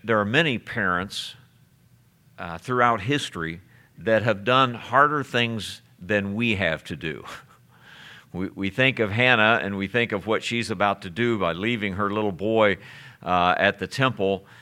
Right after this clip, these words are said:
and we think, "I don't know if I could do that." Uh,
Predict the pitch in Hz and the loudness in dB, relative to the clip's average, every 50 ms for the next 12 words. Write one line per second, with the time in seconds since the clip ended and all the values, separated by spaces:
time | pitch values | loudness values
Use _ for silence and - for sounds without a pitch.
0 | - - - - - - - 98 101 98 95 113 104 101 - 98 113 135 156 139 | -20 -20 -20 -20 -10 -6 -4 -2 -2 -2 -2 0 -2 -2 0 2 2 2 2 0
1 | 139 139 131 127 120 117 - 131 120 120 - 107 92 80 127 143 147 120 98 87 | 0 0 2 2 2 2 2 0 0 0 -2 -6 -4 -2 0 0 0 2 0 0
2 | 82 85 - - _ _ - - - - - _ _ - 98 92 90 87 87 87 | 0 -2 -4 -8 _ _ -20 -20 -20 -20 -20 _ _ -10 -8 -6 -4 -2 -2 -2
3 | 85 | -4